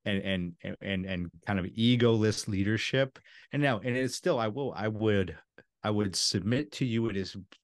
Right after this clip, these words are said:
while it's, it's still the exception today. Like, actual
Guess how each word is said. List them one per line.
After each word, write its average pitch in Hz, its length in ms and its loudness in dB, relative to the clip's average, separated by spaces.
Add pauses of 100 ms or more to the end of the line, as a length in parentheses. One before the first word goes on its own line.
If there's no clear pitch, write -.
(220)
while 98 420 2
it's, 90 300 -2 (680)
it's 110 180 -2
still 139 200 6
the 131 140 4
exception 104 520 -2
today. - 280 -10 (1600)
Like, 101 240 0 (300)
actual 131 600 2